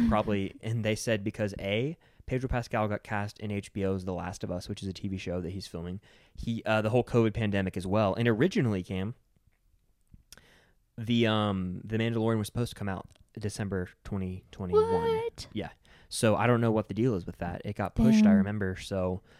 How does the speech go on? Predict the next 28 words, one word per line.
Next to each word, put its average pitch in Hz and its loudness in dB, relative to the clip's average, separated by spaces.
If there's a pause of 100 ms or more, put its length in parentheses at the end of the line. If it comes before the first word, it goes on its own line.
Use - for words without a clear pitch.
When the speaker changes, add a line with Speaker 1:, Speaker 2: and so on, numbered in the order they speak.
(280)
Speaker 1:
Boba 175 4
Fett 135 -4 (120)
is 104 -2
a 110 -8
very 131 -2
strange 110 -8
show. 104 -4
It 87 -6
feels 147 -4
very 107 0
stretched - -6
out. 95 -4 (280)
We 113 -2
have 101 -2
two - -4
more 151 0
weeks 113 -4
left, 98 -2
and 113 -2
in 101 0
my 117 2
opinion, 117 0
it 110 0
would 104 0
have 98 -4
functioned 104 -6
much 98 -4
better 95 0